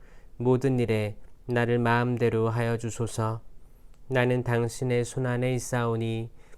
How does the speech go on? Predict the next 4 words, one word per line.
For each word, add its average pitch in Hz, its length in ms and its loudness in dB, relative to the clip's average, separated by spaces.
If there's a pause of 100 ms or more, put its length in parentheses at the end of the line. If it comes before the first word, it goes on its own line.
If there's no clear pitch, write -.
(140)
나를 127 380 0
돌리시고 117 960 -2 (240)
이리저리 117 580 0
굴리소서. 113 880 -2